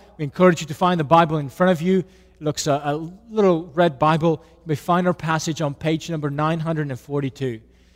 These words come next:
And if you don't have a Bible, we encourage you to take our Bible home with you.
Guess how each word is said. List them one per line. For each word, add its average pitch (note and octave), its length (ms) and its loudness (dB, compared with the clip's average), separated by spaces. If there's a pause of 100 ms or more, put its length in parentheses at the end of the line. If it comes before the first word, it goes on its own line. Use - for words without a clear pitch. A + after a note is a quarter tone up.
(140)
And F#3+ 60 -4
if E3+ 100 -4
you F3+ 80 -2
don't B3 160 6
have A#3 140 2
a E3+ 60 4
Bible, F3 360 4
we D#3+ 100 4
encourage F3+ 380 2
you E3 60 -4
to D#3 80 -4
take F3 200 0
our F#3 80 2
Bible D#3+ 400 -2
home F3 300 -2
with G3 180 -2
you. F#2+ 120 -12